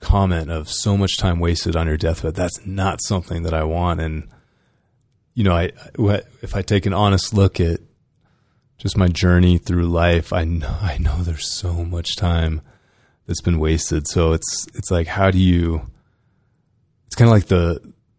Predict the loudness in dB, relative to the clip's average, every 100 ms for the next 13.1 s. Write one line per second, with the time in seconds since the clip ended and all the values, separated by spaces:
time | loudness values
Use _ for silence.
0 | _ _ _ _ _ _ -4 0 2 2
1 | 2 0 -2 -6 0 4 4 4 0 0
2 | 2 4 4 4 2 0 -2 0 2 4
3 | 2 2 2 2 2 0 0 0 -2 -4
4 | -2 -2 -2 -4 -4 -2 -2 2 2 2
5 | -2 0 0 2 0 2 2 2 0 -2
6 | -2 -2 -2 -2 -2 2 4 4 2 -2
7 | 0 -2 -6 _ _ _ _ _ _ _
8 | _ -2 -2 -2 -2 -2 -2 -2 0 0
9 | 0 0 2 4 4 0 -8 _ _ _
10 | _ _ -2 2 4 4 6 6 6 6
11 | 2 -2 -4 -2 0 2 4 2 0 -4
12 | -2 -4 -2 0 0 -2 -4 -4 -2 -2
13 | -4